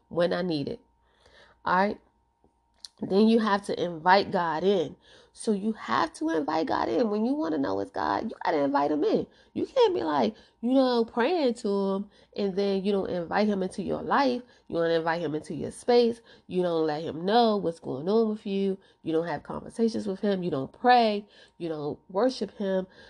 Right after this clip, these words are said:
So you gotta let him into your space. All right?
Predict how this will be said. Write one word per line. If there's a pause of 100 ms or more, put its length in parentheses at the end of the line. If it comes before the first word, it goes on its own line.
(100)
So
you
gotta
let
him
into
your
space. (1400)
All
right?